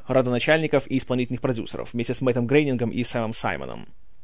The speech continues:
И на протяжении пяти месяцев Скотт Розенберг и Джеймс Л. Брукс, э, вместе работали над усовершенствованием сценария, над, э, дальнейшей проработкой персонажей, э, встречались с актерами и думали, как бы лучше все это сделать.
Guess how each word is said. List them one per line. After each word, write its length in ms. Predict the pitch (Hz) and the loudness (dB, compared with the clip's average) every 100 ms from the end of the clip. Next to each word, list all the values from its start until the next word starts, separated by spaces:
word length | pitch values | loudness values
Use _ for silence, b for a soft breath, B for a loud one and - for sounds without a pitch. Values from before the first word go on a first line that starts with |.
| - - | -12 -2
И 200 | 185 220 | 2 6
на 140 | 202 | 6
протяжении 560 | 196 202 175 196 190 185 | 4 2 2 2 2 0
пяти 560 | - 175 - - 190 | 0 -2 0 0 0
месяцев 680 | 123 175 254 190 - 104 82 - | 4 6 6 4 4 -2 -4 -6
Скотт 280 | - 160 147 | 2 4 6
Розенберг 460 | 156 139 120 120 | 6 6 2 2
и 100 | - | 2
Джеймс 340 | 131 131 127 117 | 2 4 2 2
Л. 140 | 117 | 0
Брукс, 480 | 110 156 240 - - | 2 2 2 -2 0
э, 300 | 135 131 120 | 4 6 4
вместе 480 | 117 120 139 - 123 | 2 2 2 2 0
работали 500 | 120 113 196 190 160 | 0 2 2 4 2
над 420 | 127 127 120 117 B B B | 4 4 2 0 B B B
усовершенствованием 580 | 127 143 147 139 123 113 | 2 2 4 2 0 0
сценария, 800 | - 117 139 202 202 196 196 185 | -2 0 4 6 6 6 6 6
над, 380 | 123 127 113 113 | 4 2 2 0
э, 260 | 117 117 - | 2 2 -2
дальнейшей 480 | 110 117 135 127 127 | -2 2 2 2 0
проработкой 520 | 117 120 117 117 117 | 0 2 2 0 0
персонажей, 760 | 104 - 139 185 170 165 160 B B B | -4 0 4 4 4 4 4 B B B
э, 100 | - | -2
встречались 440 | 117 143 156 123 - | 0 4 6 6 4
с 80 | |
актерами 800 | 117 - - 196 202 190 180 175 | 0 -2 4 6 8 4 2 0
и 140 | 131 127 | 0 0
думали, 720 | 123 139 127 123 120 117 110 - - | 0 2 2 4 4 4 0 -6 2
как 220 | 143 123 | 2 4
бы 80 | 123 | 0
лучше 260 | 127 123 | 0 -2
все 180 | 120 127 | -2 0
это 180 | 110 107 | 0 -2
сделать. 600 | 104 120 208 208 190 | -2 2 4 4 2